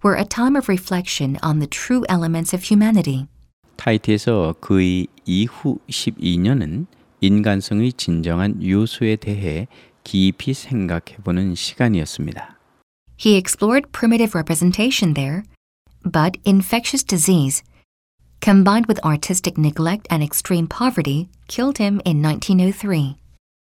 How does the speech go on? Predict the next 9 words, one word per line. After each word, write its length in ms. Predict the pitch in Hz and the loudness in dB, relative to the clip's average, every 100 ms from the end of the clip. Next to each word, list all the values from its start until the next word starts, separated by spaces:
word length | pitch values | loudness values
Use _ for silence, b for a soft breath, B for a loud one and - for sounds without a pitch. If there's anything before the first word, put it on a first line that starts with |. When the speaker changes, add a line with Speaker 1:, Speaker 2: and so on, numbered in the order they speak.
| b b | b b
Speaker 2:
그곳에서 800 | - - 92 90 85 - 98 110 - - | -6 0 2 2 -2 -2 -2 -2 -6 -6
그는 340 | 92 92 110 | -2 0 0
원시적인 800 | 98 98 113 127 - 90 90 90 | 0 2 2 0 -2 -2 -2 -4
표상을 640 | 87 - 110 - 87 85 85 | -4 -6 -6 -4 -4 -4 -6
탐구했으나 880 | - - 92 85 82 - 78 85 160 b b b b b - | -10 -8 -6 -4 -4 -4 -4 -6 -8 b b b b b -4
천구백삼 880 | 135 117 117 113 110 107 - - 110 | 0 2 0 0 0 -2 -4 -4 0
년에 400 | 104 101 139 185 _ - | 0 2 0 -2 _ -6
예술적 760 | 90 90 87 92 85 95 92 - | 0 2 2 -4 -4 -4 -4 -8
무관심과 880 | 90 87 90 87 - 92 90 95 | -10 -4 -4 -4 -4 -4 -2 -4